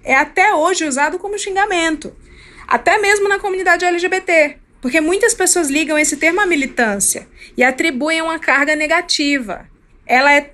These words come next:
tudo sobre abraçar a individualidade, tornar algo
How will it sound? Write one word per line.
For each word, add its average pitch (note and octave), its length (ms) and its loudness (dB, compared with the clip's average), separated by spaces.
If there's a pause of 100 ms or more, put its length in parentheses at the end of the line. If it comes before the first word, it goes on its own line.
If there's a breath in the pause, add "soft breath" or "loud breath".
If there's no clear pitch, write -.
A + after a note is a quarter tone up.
tudo F#4 300 0
sobre E4 460 0
abraçar D4+ 640 2
a E4+ 60 -4
individualidade, D4+ 920 -4
tornar C4+ 420 0
algo C4+ 380 -2